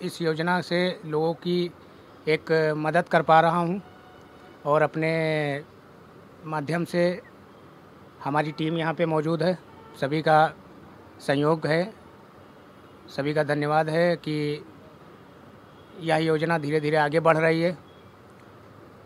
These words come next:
और इस तरह मेरे अभी ज-, अलग-अलग ज़िलों में मेरे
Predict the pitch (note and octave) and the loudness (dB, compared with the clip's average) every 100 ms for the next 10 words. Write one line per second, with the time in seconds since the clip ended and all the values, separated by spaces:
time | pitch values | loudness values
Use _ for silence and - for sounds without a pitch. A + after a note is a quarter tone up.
0 | - - - - - C#3 C3+ C#3 C#3 C#3 | -20 -20 -20 -20 -10 -4 -2 0 0 0
1 | D3+ - F#3 - E3 E3 D#3+ D#3 D#3+ E3 | -2 -6 -8 0 6 6 6 2 4 2
2 | - - - - - - - - D3 D#3 | -2 -16 -20 -20 -20 -20 -20 -12 -4 -2
3 | D#3 D#3 - E3 C#3 - - - D#3+ E3+ | -2 -4 -8 -12 -12 -16 -18 -6 0 2
4 | F3+ F3 D3+ E3 F3 F3 E3+ D#3 D#3+ D#3 | 2 2 2 2 4 2 0 0 0 -2